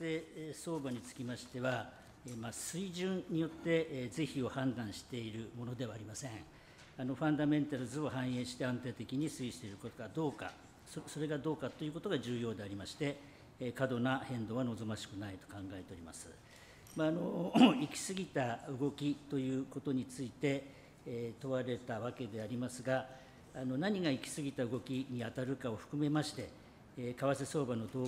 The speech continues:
向や、あー、などについて、えー、具体的なお答えをすることは控えさせていただきますけれども、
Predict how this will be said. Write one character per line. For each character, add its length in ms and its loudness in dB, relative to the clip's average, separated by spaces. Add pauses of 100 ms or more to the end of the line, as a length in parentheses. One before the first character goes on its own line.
(140)
向 160 2
や、 300 6 (420)
あ 60 -8
ー、 20 -2
な 100 2
ど 140 0
に 120 -2
つ 140 -8
い 60 -4
て、 300 0 (160)
え 240 -8
ー、 40 -12
具 60 -4
体 200 2
的 180 -2
な 120 4
お 40 0
答 320 -2
え 40 4
を 220 0
す 140 -10
る 80 -8
こ 100 -6
と 140 0
は 180 4 (180)
控 100 -2
え 40 -4
さ 140 -6
せ 100 -12
て 140 -4
い 60 0
た 100 -8
だ 100 -6
き 80 -10
ま 120 -6
す 100 -12
け 80 -8
れ 60 -8
ど 120 0
も、 160 2